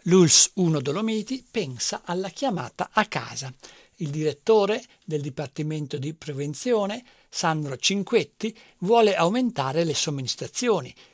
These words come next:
e per questo sta pensando di mandare una lettera <clears throat> ai, agli interessati con un appuntamento già fissato per aumentare le probabilità di, eh, presenza alla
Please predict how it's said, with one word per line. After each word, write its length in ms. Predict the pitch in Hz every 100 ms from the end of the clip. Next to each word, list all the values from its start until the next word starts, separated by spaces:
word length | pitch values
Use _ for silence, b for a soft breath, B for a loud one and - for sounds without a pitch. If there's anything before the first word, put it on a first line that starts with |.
| B
e 120 | 165
per 180 | 240 220
questo 300 | 165 151 196
sta 160 | -
pensando 640 | 135 190 190 - 226 220 196
di 100 | 151
mandare 600 | 147 147 156 165 151 143
una 220 | - 151 156
lettera 580 | 180 170 - 220 240
<clears throat> 760 | - - - _ _ - 254 _
ai, 560 | 302 156 143 127 120 160 _ _
agli 300 | 151 143 139
interessati 920 | 160 143 175 220 - - 131 - 165 - B B _
con 240 | - 196 202
un 140 | 185
appuntamento 880 | 170 - 180 233 196 117 117 - - -
già 240 | 143 175
fissato 840 | - - 226 - 127 113 - 143 _ _
per 440 | 170 160 139 131
aumentare 560 | - 147 139 131 151 143
le 260 | 127 139 139
probabilità 720 | - 143 131 175 240 - 120 _ b b b 170
di, 360 | 139 185 196 -
eh, 760 | 160 139 131 123 120 113 107 _
presenza 840 | 170 233 165 123 110 107 - 151 _
alla 580 | - 139 127 127 131